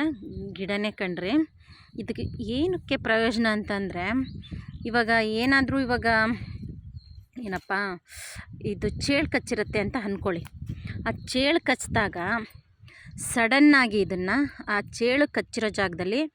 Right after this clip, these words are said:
ಹಚ್ಬೇಕು ಸ್ನೇಹಿತರೆ, ತುಂಬ ಪರಿಣಾಮಕಾರಿಯಾಗಿ ಬೀರ್ತದೆ. ಹಾಗೆ ಇದು, ಆ, ಇನ್ನೊಂದು ಏನು ಅಂದ್ರೆ ನಾಯಿ, ನಾಯಿ ಕಚ್ಚಿರುತ್ತಲ್ಲ, ಅವಾಗ ಇದನ್ನ ಆ ನಾಯಿ ಕಚ್ಚಿರೋ ಜಾಗದಲ್ಲಿ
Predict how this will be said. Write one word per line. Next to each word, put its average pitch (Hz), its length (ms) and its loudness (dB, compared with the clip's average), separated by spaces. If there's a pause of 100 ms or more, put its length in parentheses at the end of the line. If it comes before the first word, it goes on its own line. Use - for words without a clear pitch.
(400)
ಹಚ್ಬೇಕು 202 460 -2
ಸ್ನೇಹಿತರೆ, 190 560 -6 (420)
ತುಂಬ 220 520 -2 (840)
ಪರಿಣಾಮಕಾರಿಯಾಗಿ 202 920 0
ಬೀರ್ತದೆ. 190 600 0 (800)
ಹಾಗೆ 254 400 4
ಇದು, 190 220 0 (800)
ಆ, 226 220 4
ಇನ್ನೊಂದು 254 560 6
ಏನು 226 300 2
ಅಂದ್ರೆ 226 300 4 (240)
ನಾಯಿ, 208 380 4 (720)
ನಾಯಿ 220 280 4
ಕಚ್ಚಿರುತ್ತಲ್ಲ, 208 600 0 (760)
ಅವಾಗ 247 440 4
ಇದನ್ನ 196 320 0 (1120)
ಆ 247 100 4
ನಾಯಿ 220 340 4
ಕಚ್ಚಿರೋ 220 340 -2
ಜಾಗದಲ್ಲಿ 190 460 0